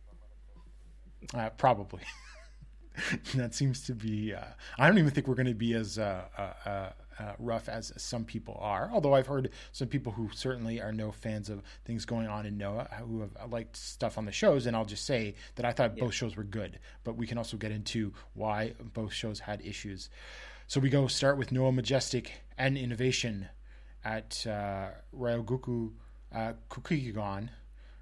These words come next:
Speaker 1: Uh, I think I pronounced that right. It's not as badly as Mayu Iwatani does it. Um, so that, they had, um, one thousand five hundred eighty-five fans. I guess that's
Speaker 2: I
Speaker 1: not
Speaker 2: would,
Speaker 1: bad.
Speaker 2: for the junior so-, show, I would call it a success.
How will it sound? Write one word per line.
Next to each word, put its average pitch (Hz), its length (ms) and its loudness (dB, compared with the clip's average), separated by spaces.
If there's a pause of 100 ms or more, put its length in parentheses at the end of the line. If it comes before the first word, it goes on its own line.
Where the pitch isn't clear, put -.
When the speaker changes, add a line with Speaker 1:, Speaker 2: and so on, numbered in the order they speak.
(220)
Speaker 1:
Uh, 98 200 -8
I - 40 -12
think 131 160 -2
I 127 40 2
pronounced 117 320 -4
that 117 100 -4
right. 110 260 -2
It's 117 120 -12
not 110 140 -4
as 104 60 -6
badly 110 300 0
as 107 80 -4
Mayu 107 360 -4
Iwatani 117 380 -6
does 98 220 -4
it. 110 160 -6 (420)
Um, 110 540 -4 (480)
so 123 520 2 (100)
that, 143 280 8
they 147 100 4
had, 160 280 2
um, 117 440 -2 (200)
one 127 220 -2
thousand 123 340 2
five 113 200 0
hundred 113 200 -2
eighty-five 110 400 0
fans. 117 600 -2 (320)
I - 40 -16
guess - 240 0
that's 123 240 6
Speaker 2:
I 127 40 6
Speaker 1:
not 127 60 6
Speaker 2:
would, 139 220 2
Speaker 1:
bad. 120 140 0
Speaker 2:
for 156 100 8
the - 60 2
junior 175 280 6
so-, 131 260 6
show, 120 220 4
I 113 40 6
would 110 180 4
call 104 180 4
it 101 80 4
a 101 40 0
success. - 560 -2